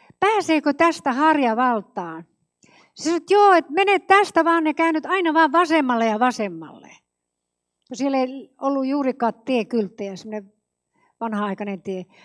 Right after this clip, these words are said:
No minä menin ja kiir-, <laughs> uskollisesti käännyin vasemmalle ja vasemmalle ja tuli samalle paikalle huoltoasemalle, mistä lähden. Mutta nyt ei kyllä parane kaikkia kyllä uskoa. Sitten tuli nuoria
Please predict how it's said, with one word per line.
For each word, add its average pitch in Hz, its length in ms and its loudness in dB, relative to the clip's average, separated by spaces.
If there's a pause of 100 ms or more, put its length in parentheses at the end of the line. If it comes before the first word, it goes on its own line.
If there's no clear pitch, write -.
(140)
No 285 60 -4
minä 330 280 4
menin 330 240 4
ja 302 100 4
kiir-, 302 640 0 (260)
<laughs> - 500 -16
uskollisesti 320 720 2
käännyin 311 440 6
vasemmalle 302 540 8
ja 269 140 4
vasemmalle 285 460 6
ja 285 80 6
tuli 285 260 2
samalle 330 480 4
paikalle 277 540 2 (140)
huoltoasemalle, 254 800 2
mistä 247 340 -8
lähden. 233 380 -4 (1400)
Mutta 330 240 4
nyt 339 260 6
ei 311 180 12
kyllä 294 300 8
parane 269 420 6
kaikkia 254 600 4
kyllä 226 280 2
uskoa. 202 520 -4 (1400)
Sitten 370 360 4
tuli 339 240 8
nuoria 320 480 6